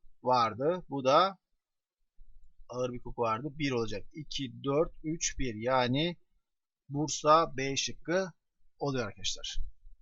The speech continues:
On üçüncü soru. Bu metinde aşağıdaki hikaye unsurlarından hangisine yer verilmemiştir? Kestane pazarında kuş satan bir dükkan gördük. Ablamla dükkanın önündeki kafese gülümseyerek yanaştık.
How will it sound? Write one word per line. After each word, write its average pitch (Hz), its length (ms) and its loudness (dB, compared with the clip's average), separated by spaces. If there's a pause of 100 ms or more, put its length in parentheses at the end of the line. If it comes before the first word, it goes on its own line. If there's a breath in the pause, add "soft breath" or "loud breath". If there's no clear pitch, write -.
(340)
On 151 200 0
üçüncü 123 320 -2
soru. 139 340 0 (480)
Bu 170 100 2
metinde 208 380 2
aşağıdaki 151 440 0
hikaye 147 380 2
unsurlarından 135 680 0
hangisine 156 480 -2
yer 139 280 2
verilmemiştir? 123 680 -2 (840)
Kestane 175 560 0
pazarında 180 520 6
kuş - 220 -6
satan 139 440 -2
bir 131 200 -2
dükkan 143 420 -2
gördük. 95 340 -8 (380)
Ablamla 143 520 0
dükkanın 139 380 -2
önündeki 127 400 0
kafese 123 400 -6
gülümseyerek 120 640 -4
yanaştık. 143 440 -2